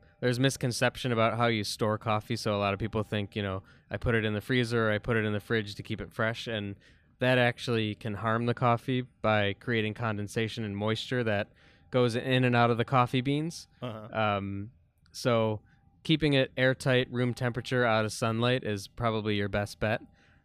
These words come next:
Speaker 1: And grinding as you brew is probably the, the first major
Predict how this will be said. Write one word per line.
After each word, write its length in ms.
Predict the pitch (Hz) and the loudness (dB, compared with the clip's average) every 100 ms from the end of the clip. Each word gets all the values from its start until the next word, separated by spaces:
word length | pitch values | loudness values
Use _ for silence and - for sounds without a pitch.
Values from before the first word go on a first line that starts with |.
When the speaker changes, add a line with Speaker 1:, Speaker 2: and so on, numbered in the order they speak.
| _ | _
Speaker 1:
And 600 | 113 117 113 110 110 - | 0 2 2 0 -4 -6
grinding 640 | - 127 123 123 123 127 123 | -4 0 2 2 2 2 2
as 320 | 117 120 107 | 2 0 0
you 100 | 117 | -2
brew 440 | 104 113 127 160 - _ - | 0 0 0 -2 -6 _ -8
is 480 | 117 110 98 - - _ | -6 -4 -6 -12 -16 _
probably 380 | - 135 135 127 | -2 0 2 0
the, 260 | 113 110 - - | 0 -2 -4 -8
the 100 | 113 | -6
first 520 | - 127 120 - - - - | 0 0 0 -6 -14 -20 -8
major 720 | 120 117 117 113 107 101 98 | 0 0 0 0 -2 -4 -6